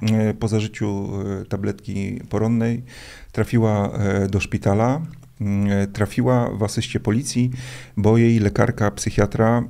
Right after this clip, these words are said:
mm, odebrała od niej telefon i pani Joanna miała mówić,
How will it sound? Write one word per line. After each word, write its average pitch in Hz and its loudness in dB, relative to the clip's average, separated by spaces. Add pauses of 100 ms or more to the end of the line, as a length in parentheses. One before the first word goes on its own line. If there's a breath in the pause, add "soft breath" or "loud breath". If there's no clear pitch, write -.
mm, 104 2
odebrała 101 0
od 98 0
niej 98 -2
telefon 110 -2 (600 loud breath)
i 117 6 (220)
pani 113 4
Joanna 110 6
miała 104 4
mówić, 101 -4